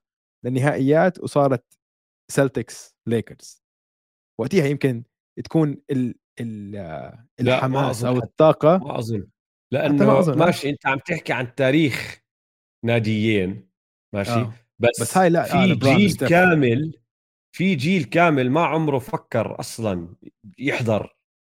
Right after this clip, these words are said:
Speaker 2: Celtics
Speaker 1: مم.
Speaker 2: Lakers، ما عمره فكر بالعدائية والتنافسية وال-، وال-، وال-، ال-، التاريخ اللي بين هدول الناديين.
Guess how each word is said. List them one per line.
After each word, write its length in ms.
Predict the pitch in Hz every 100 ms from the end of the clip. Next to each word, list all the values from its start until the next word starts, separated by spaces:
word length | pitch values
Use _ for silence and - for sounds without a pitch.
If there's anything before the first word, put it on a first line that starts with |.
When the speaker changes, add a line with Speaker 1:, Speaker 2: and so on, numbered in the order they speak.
| -
Speaker 2:
Celtics 580 | - 135 120 113 110 101
Speaker 1:
مم. 60 | 101
Speaker 2:
Lakers، 400 | - 95 - 127
ما 60 |
عمره 260 | 131 139 120
فكر 380 | - - 123 98
بالعدائية 680 | 101 92 98 104 135 117
والتنافسية 840 | 98 95 104 98 101 - 139 117 101
وال-، 220 | 95 92 - _ -
وال-، 160 | 113 120
وال-، 300 | 127 127 120 -
ال-، 420 | 117 107 104 -
التاريخ 680 | 110 101 - 117 156 147 113
اللي 180 | 107 98
بين 220 | 110 104
هدول 300 | 98 98 101
الناديين. 580 | 95 95 90 92 90